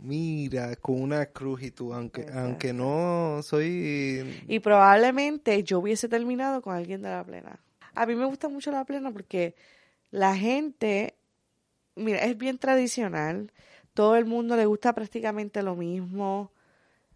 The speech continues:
Speaker 2: A mí me hubiese encantado casarme con alguien de la plena. Ahora mismo estuviera yo allá en las parrandas, jugando en torneos, apoyando a mi esposo con mis
Speaker 1: Cecilia.
Speaker 2: hijos.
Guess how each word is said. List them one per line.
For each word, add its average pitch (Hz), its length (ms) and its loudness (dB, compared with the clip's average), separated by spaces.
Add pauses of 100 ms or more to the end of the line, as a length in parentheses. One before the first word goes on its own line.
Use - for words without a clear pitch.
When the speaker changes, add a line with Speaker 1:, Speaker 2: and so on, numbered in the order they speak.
(220)
Speaker 2:
A 196 100 4
mí 233 120 2
me 302 100 0
hubiese 254 260 2
encantado 226 480 0
casarme 185 400 -6
con 196 160 -10
alguien 185 260 -8
de 180 60 -6
la 160 160 -6
plena. 202 460 -4
Ahora 196 320 2
mismo 214 360 0
estuviera 196 520 0
yo 185 260 0
allá 180 640 0
en 180 80 0
las 170 140 -4
parrandas, 185 1040 -8 (460)
jugando 190 420 -4
en 190 120 -12
torneos, 185 640 -2
apoyando 185 800 -6
a 185 80 -8
mi 180 140 -8
esposo 180 260 -12
con 135 80 2
mis 120 80 -2
Speaker 1:
Cecilia. 131 520 2
Speaker 2:
hijos. 175 420 -8